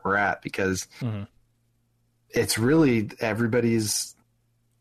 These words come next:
Speaker 1: the th-, things are just moving all the time, and I have so much momentum show that, one, I'm really glad that this was a sort of a two-parter <laughs> at the end of the season, 'cause having seen, if I had to watch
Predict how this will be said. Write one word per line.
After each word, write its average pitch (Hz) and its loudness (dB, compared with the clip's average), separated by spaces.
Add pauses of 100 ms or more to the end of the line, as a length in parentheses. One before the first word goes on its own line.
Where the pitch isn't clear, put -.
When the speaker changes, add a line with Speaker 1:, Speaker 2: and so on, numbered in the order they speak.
(520)
Speaker 1:
the 117 0
th-, 127 -2
things 147 2
are 117 2
just 110 0
moving 110 2
all 120 2
the 113 2
time, 104 0
and 101 0
I 113 0
have 117 -2
so 147 2
much 147 0
momentum 120 0 (880)
show 101 0
that, 92 0 (580)
one, 117 2
I'm 107 0
really 113 2
glad 104 0
that 98 2
this 101 0
was 98 -2
a 87 -2 (340)
sort 113 2
of 92 -2
a 87 0
two-parter 123 2 (100)
<laughs> - -14
at 113 -2
the 127 2
end 123 2
of 120 0
the 123 2
season, 131 2
'cause 110 -2
having 113 0
seen, 113 0 (100)
if 127 -4
I 127 2
had 139 0
to 131 2
watch 117 0